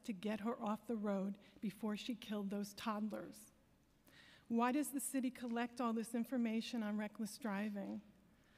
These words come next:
but fail to use it to prevent reckless driving? Please enact Intro nine seven one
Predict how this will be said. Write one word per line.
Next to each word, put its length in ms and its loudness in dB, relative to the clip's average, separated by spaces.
but 140 -2
fail 260 2
to 160 0
use 320 2
it 120 -2
to 120 -4
prevent 560 2
reckless 420 0
driving? 640 0
Please 340 4
enact 480 2
Intro 360 6
nine 280 8
seven 380 6
one 340 6